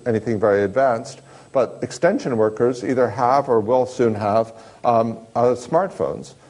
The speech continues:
So they could play videos to farmers, they could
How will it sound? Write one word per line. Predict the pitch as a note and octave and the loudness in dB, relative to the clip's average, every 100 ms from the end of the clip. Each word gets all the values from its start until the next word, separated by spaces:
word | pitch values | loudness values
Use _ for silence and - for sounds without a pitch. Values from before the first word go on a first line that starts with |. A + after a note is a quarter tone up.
| - | -4
So | - | 0
they | E3+ | 2
could | F#3+ D3 | 0 -4
play | - B2+ G#2+ | 0 0 2
videos | B2+ C#3 C#3+ C#3+ C#3+ - | 0 2 2 2 0 -4
to | |
farmers, | B2 C#3 C3+ C#3 C#3+ C#3 | 0 0 2 2 0 0
they | A#2+ | -2
could | A#2 A2 | -2 -8